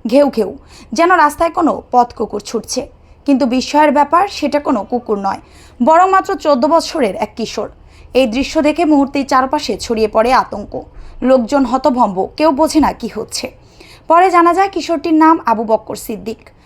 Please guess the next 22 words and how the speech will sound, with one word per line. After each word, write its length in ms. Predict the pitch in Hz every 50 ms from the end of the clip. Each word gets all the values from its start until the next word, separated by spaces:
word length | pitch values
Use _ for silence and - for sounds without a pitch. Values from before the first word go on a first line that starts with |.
| _ - - 233
বাড়ি 240 | 220 254 247 254 247 254
কুমিল্লায় 440 | - 277 277 294 285 294 311 339 339
চোদ্দ 240 | - 302 262 220 294 302
গ্রামের 360 | 294 320 320 302 262 180 - - 226
মিয়ার 280 | 233 233 233 226 220
বাজার 380 | 214 226 220 214 269 311 311 269
রামচন্দ্রপুর 680 | 240 233 240 233 - 254 240 226 208 220 - - 208 190
গ্রামে। 320 | 208 208 208 - 262 311 - _ _ - _ _ - _ - - - - -
বাবা 360 | 233 220 277 277 240 311 359
দিদার 300 | 269 254 294 240 302 302
হোসেন 300 | 320 339 - - 359 339 -
আনোয়ার 380 | - 254 262 269 302 285 202 185 -
একজন 300 | - 220 214 190 240 226 214
দিনমজুর। 500 | 214 220 208 202 202 202 190 - 131 - - _ _ _ _ _ _ _ -
পনেরো 280 | 247 247 247 247 240 247
দিন 180 | 220 262 269 277 -
আগে 300 | 247 247 240 302 359 320
ঘর 240 | - 226 254 277
ছেড়ে 340 | 240 - - 339 330 285 220
পালিয়ে 360 | - - 240 233 226 233 233
আসে 280 | 233 226 214 - 285 277
সে। 200 | - - 233